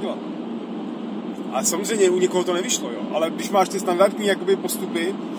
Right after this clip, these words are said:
v tom věznici v té, v té doby, tak prostě se fakt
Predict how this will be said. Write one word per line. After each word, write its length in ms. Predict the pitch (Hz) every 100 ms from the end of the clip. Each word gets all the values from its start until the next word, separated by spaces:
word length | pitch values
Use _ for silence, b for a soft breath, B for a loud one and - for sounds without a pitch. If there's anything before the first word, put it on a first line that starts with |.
| -
v 60 | -
tom 220 | 175 170
věznici 420 | 165 165 185 -
v 60 | 180
té, 100 | 190
v 180 | 175 -
té 160 | 190
doby, 340 | 175 143 143 147 - - - -
tak 120 | 160 156
prostě 720 | 175 165 180 180 180 175 180
se 240 | - 190
fakt 240 | 185 208